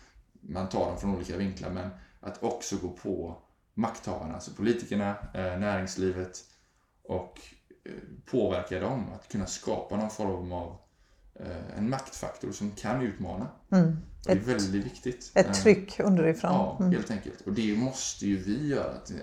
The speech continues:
Speaker 1: alltså,
Speaker 2: Just det.
Speaker 1: som jag säger, alla invånare, alla människor. Eh, det kommer inte vara någon annan som gör det.
Speaker 2: Det går inte bara att luta sig tillbaka och tänka att det här fixar politikerna.
Speaker 1: Nej,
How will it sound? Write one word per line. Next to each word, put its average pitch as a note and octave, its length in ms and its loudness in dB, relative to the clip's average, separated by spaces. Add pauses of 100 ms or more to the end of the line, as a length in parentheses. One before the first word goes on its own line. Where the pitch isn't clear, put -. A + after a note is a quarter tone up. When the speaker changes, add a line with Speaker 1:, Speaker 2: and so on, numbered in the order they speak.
(100)
Speaker 1:
alltså, E2 540 -4
Speaker 2:
Just F#3+ 220 0
det. D#3+ 100 2
Speaker 1:
som A#2 120 -2
jag G2 100 -2
säger, F2+ 180 0
alla G#2 320 0
invånare, F#2+ 500 -2
alla G2+ 140 0
människor. A2 520 0 (720)
Eh, F#2 500 0 (160)
det G2 120 -4
kommer G#2+ 200 0
inte B2 120 0
vara F2 180 -4
någon A2 120 -2
annan A2 220 -2
som G#2 140 0
gör A2 120 2
det. D#3 80 0
Speaker 2:
Det G#3 80 12
går G3+ 180 12
inte G3+ 120 10
bara F3+ 200 12
att F#3 60 10
luta E3 140 8
sig - 80 0
tillbaka D#3+ 380 10
och C#3+ 60 4
tänka E3 260 6
att C#3+ 60 4
det E3 80 4
här D#3+ 100 12
fixar F3+ 380 8
politikerna. F#3 720 2
Speaker 1:
Nej, G#3 80 -8